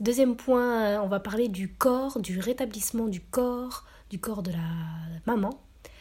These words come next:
et du rapport au corps entre, euh, la femme et son corps et le compagnon et le corps de la femme. Euh, on va voir ensuite aussi la nouvelle organisation qu'implique la naissance d'un bébé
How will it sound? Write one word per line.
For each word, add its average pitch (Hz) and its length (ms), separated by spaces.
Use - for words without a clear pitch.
et 202 100
du 180 220
rapport 240 380
au 214 80
corps 226 420
entre, 196 340
euh, 208 320
la 170 800
femme 214 340
et 185 60
son 196 180
corps 254 460
et 208 480
le 170 100
compagnon 196 680
et 233 220
le 214 80
corps 190 600
de 208 180
la 196 60
femme. 190 420
Euh, 254 60
on 180 60
va 214 140
voir 233 280
ensuite 269 540
aussi 240 360
la 208 120
nouvelle 233 280
organisation 202 680
qu'implique 220 500
la 196 80
naissance 190 460
d'un 180 160
bébé 175 500